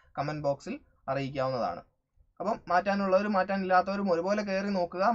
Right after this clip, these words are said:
മാറ്റാനുള്ളവർ എത്രയും പെട്ടെന്ന് മാറ്റുക. മാറ്റാനില്ലാത്തവർ ഒന്നും മാറ്റാനില്ല, എല്ലാം കറക്റ്റ് ആണെന്നുള്ളത് എത്രയും പെട്ടെന്ന് തന്നെ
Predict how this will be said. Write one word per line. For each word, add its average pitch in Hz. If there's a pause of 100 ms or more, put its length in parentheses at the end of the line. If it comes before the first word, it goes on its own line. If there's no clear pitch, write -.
മാറ്റാനുള്ളവർ 180
എത്രയും 185
പെട്ടെന്ന് 208
മാറ്റുക. 180 (140)
മാറ്റാനില്ലാത്തവർ 170 (320)
ഒന്നും 233
മാറ്റാനില്ല, 175 (340)
എല്ലാം 156
കറക്റ്റ് 170
ആണെന്നുള്ളത് 170
എത്രയും 175
പെട്ടെന്ന് 143
തന്നെ 135